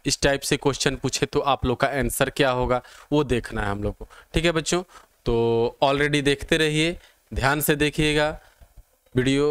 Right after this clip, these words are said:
अच्छा लगे लाइक, शेयर, सब्सक्राइब कर दीजिएगा। वीडियो में लास्ट तक बने रहिए, कुछ समय में जो है करा देंगे सारे क्वेश्चन। अब आप लोग ध्यान से देखते रहिए,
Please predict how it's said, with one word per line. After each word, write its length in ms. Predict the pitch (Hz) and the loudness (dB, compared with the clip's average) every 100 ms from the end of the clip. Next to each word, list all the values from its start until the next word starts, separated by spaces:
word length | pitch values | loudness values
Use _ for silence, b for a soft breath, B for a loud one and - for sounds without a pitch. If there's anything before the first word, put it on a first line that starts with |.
| 151 - - | -2 -6 -4
अच्छा 240 | - 156 | 0 2
लगे 240 | 147 147 | 2 2
लाइक, 260 | 143 120 127 | 2 2 0
शेयर, 200 | - 139 | 0 0
सब्सक्राइब 520 | - 120 - 123 143 - | 0 -2 0 0 0 0
कर 100 | 147 | 0
दीजिएगा। 480 | 143 143 147 147 143 B B 120 | 0 2 2 0 -2 B B -2
वीडियो 220 | 120 127 | 0 2
में 100 | 117 | 2
लास्ट 260 | 131 151 - | 2 0 -2
तक 180 | 151 | 0
बने 200 | 151 151 | 0 2
रहिए, 300 | 143 139 143 b b - | 2 0 -2 b b -8
कुछ 140 | - 131 | -4 0
समय 280 | - 143 139 | 2 2 2
में 80 | 135 | 2
जो 100 | 135 | 0
है 100 | 139 | 0
करा 240 | 151 123 | 2 2
देंगे 200 | 139 139 | 2 -2
सारे 260 | 131 139 139 | 0 0 2
क्वेश्चन। 440 | - 139 - 160 B B B 120 | 0 0 -2 -4 B B B -2
अब 140 | 117 | 2
आप 200 | 120 - | 0 0
लोग 140 | 127 117 | -2 0
ध्यान 280 | 127 139 131 | -2 -2 -2
से 140 | 127 | -2
देखते 340 | 113 110 123 | -2 -2 -2
रहिए, 300 | 110 98 104 | -2 -2 -8